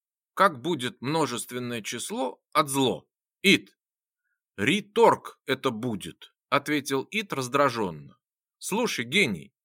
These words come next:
иди уж, а?» попросил он. «Сейчас припрётся кто-нибудь, будут потом разговоры. Вечером пообщаемся». «Хорошо», сдался Ри.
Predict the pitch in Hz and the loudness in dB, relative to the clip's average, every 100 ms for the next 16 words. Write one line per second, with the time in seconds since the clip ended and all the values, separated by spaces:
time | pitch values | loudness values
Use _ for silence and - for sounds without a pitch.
0 | _ _ _ 180 190 180 269 196 98 - | _ _ _ 0 0 2 2 2 0 -6
1 | - 185 226 - _ _ _ 113 127 131 | 4 4 4 0 _ _ _ -4 0 0
2 | - 117 - 101 78 - _ _ _ _ | -2 -6 -6 -10 -10 -18 _ _ _ _
3 | - - 143 220 226 - 190 196 277 277 | -10 -4 -2 0 0 0 -4 0 -2 -2
4 | - - - 139 107 90 - - - _ | -6 -6 -2 -2 -2 -6 -12 -20 -20 _
5 | 156 247 220 - 196 202 170 156 143 160 | -6 -2 -2 2 2 2 2 0 2 2
6 | 123 82 - - _ _ _ _ 143 240 | 2 -4 -10 -20 _ _ _ _ 0 2
7 | 175 123 104 107 104 - 104 78 - - | 2 2 2 0 0 -2 -4 -4 -14 -18
8 | - _ _ _ _ _ _ _ 92 104 | -18 _ _ _ _ _ _ _ -2 -2
9 | - 196 240 208 - 110 143 135 - 127 | 0 0 0 -4 -18 0 2 2 -2 -4
10 | 120 104 | -4 -12